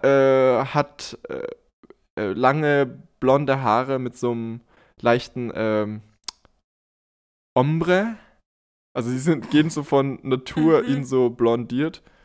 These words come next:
Speaker 1: Also naturhell, dunkelblond zu hellblond. Und, ähm, sie trägt ein weißes Shirt und darüber eine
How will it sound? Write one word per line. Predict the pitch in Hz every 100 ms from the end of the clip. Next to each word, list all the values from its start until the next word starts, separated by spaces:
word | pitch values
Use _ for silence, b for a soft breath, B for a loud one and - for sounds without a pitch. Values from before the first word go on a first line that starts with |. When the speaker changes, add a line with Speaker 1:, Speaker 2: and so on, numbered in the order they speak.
| b -
Speaker 1:
Also | 123
naturhell, | 120 107 107 147 127 131 127 127 - _ _ _ -
dunkelblond | 170 170 - 117 131 151
zu | - 120
hellblond. | 127 135 151 151 165 b b b b _
Und, | 139 139 139 135 131
ähm, | 123 127 123 123 123 123 123 - _ _ _ _ _ _
sie | - 135
trägt | - 151 -
ein | 135 127
weißes | 131 151
Shirt | - 135
und | 131
darüber | 127 147 143 -
eine | 127 127 131 127 123 123